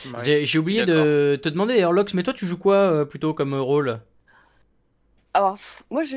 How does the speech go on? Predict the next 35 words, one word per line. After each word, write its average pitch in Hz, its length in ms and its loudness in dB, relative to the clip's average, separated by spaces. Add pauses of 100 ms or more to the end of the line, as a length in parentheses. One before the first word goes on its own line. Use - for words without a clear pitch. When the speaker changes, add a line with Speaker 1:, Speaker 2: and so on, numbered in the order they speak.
Speaker 3:
m'adapte. 240 640 -4
Je - 60 -20
suis 233 380 -10
flex, 262 280 -4
Speaker 2:
Ah, 220 180 -4
ça, 233 60 -4
Speaker 3:
euh, 220 60 -6
Speaker 2:
c'est - 80 -6
Speaker 3:
off-tank - 180 -8 (120)
Speaker 2:
parfait, 107 80 -8
ça. 233 200 -10
Speaker 3:
et 214 60 -12
healer. 208 340 -10 (340)
Speaker 2:
Flex, - 300 -6
off-tank, 117 320 -10
healer, 110 240 -6
c'est - 140 -10
incroyable. 98 340 -10
C'est, 95 240 -10
euh, 82 220 -14
à - 20 -16
peu 113 140 -14
près, 110 180 -10
euh, - 40 -4
Speaker 1:
Apprenez 139 280 -6
Speaker 2:
tous 139 60 -2
les, 135 60 0
Speaker 1:
exemple, 143 240 -6 (100)
Speaker 2:
tous 180 80 2
les - 20 6
Speaker 1:
mais 170 60 10
Speaker 2:
rôles 165 180 8
du 160 80 4
monde, 147 240 2
quoi. 110 220 -4